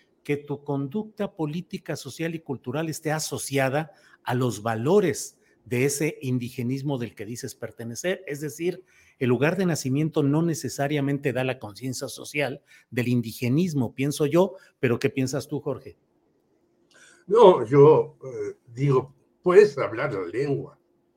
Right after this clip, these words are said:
Speaker 2: eso, si de chico aprendes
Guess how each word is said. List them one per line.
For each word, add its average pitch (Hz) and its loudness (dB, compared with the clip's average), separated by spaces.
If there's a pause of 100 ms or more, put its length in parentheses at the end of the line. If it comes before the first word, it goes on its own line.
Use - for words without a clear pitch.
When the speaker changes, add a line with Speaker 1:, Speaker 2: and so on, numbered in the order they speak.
(480)
Speaker 2:
eso, 131 0 (2500)
si 110 -6 (640)
de 107 0
chico 160 2
aprendes 131 0